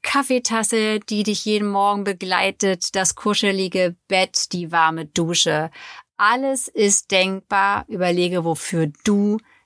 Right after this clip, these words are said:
dankbar bist. Achte aber wirklich am Anfang darauf,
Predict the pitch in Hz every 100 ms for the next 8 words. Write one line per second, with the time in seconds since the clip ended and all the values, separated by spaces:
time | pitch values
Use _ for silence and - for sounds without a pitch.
0 | _ _ 180 175 170 - 170 156 - -
1 | - - - _ _ _ _ _ _ _
2 | _ _ _ _ _ - 254 - 302 277
3 | 240 220 185 233 285 285 285 269 - _
4 | _ _ _ _ - 208 - 214 254 262
5 | 254 247 240 220 214 196 185 196 196